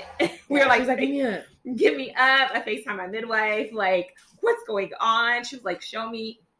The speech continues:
Speaker 1: That's your water bag. You're fine." I was like, "What are you talking about?" Um,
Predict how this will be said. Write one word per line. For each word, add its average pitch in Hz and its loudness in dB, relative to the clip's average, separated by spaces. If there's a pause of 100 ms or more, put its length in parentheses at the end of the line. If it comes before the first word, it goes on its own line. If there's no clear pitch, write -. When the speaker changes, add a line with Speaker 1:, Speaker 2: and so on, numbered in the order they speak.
(120)
Speaker 1:
That's 170 -4
your 156 -8
water 127 -10
bag. - -14
You're 143 -16
fine." 95 -20
I - -8
was 539 2
like, 185 0 (180)
"What 370 -16 (240)
are 381 -4
you 403 0 (100)
talking 427 -8
about?" - -10 (520)
Um, 170 -2